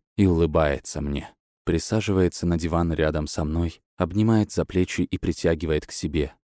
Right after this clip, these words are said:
Раньше она никогда так не делала, и мне немного неловко, потому что лицо слишком близко к ее груди. Мне кажется, это не очень правильно, но я стараюсь запомнить свои ощущения, какая она мягкая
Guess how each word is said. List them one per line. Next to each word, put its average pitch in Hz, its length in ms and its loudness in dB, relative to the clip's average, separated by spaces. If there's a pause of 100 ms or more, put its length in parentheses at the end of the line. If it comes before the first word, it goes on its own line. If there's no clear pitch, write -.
(120)
Раньше 90 460 0
она 76 280 0 (160)
никогда 101 440 2
так - 220 -4
не 80 140 -2
делала, 76 440 0 (220)
и 117 80 0
мне 113 140 4
немного 113 380 4
неловко, 113 580 0 (280)
потому 85 280 2
что - 160 0
лицо 80 300 0
слишком 85 500 0
близко 85 380 0
к - 80 -8
ее 80 180 0
груди. 82 460 -2 (280)
Мне 80 240 0
кажется, 80 600 -2 (160)
это 104 180 4
не 110 180 6
очень 113 340 0
правильно, 73 520 0 (280)
но 117 100 2
я 117 180 4
стараюсь 98 400 2
запомнить 85 640 2
свои 73 300 0
ощущения, 73 800 -4 (180)
какая 73 380 -2
она 69 240 -4 (240)
мягкая 80 640 0